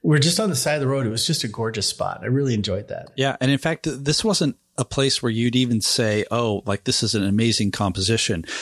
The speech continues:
Speaker 2: We literally just thought we would drive down, see what the sun was doing. It looked interesting. We pulled off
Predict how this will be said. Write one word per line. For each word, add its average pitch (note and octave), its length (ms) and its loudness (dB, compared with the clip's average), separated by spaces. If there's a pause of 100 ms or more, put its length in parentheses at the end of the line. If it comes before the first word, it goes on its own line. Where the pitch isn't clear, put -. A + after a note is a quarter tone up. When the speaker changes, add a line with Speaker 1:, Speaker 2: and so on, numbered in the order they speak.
(120)
Speaker 2:
We E3 160 2
literally C3 600 2 (220)
just - 240 0
thought A2+ 240 0
we A2+ 140 0
would G#2 140 -2
drive B2+ 320 0
down, G#2+ 340 2
see C#3 280 2
what C3+ 140 2
the A#2+ 80 0
sun G#2+ 280 2
was G2+ 160 0
doing. F#2 420 2 (240)
It G#2+ 120 2
looked A2+ 220 0
interesting. G2+ 540 0
We F#2 100 -2
pulled G#2+ 300 -2
off F#2+ 260 -2